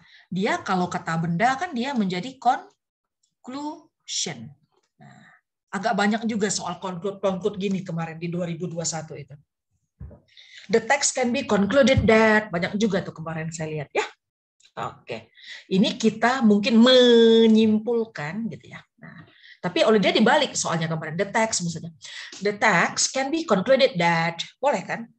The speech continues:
Teks, eh, dapat disimpulkan. Sama saja sih sebenarnya dibalik-balik saja. Nah, makanya dari awal saya kan me,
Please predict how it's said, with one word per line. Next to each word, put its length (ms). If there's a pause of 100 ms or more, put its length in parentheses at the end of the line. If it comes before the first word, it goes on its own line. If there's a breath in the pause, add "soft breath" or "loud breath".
(240)
Teks, 400 (320 loud breath)
eh, 720
dapat 480
disimpulkan. 1300
Sama 320
saja 320
sih 160
sebenarnya 240
dibalik-balik 560
saja. 240
Nah, 160 (400 loud breath)
makanya 400
dari 160
awal 400
saya 240
kan 160 (240 loud breath)
me, 240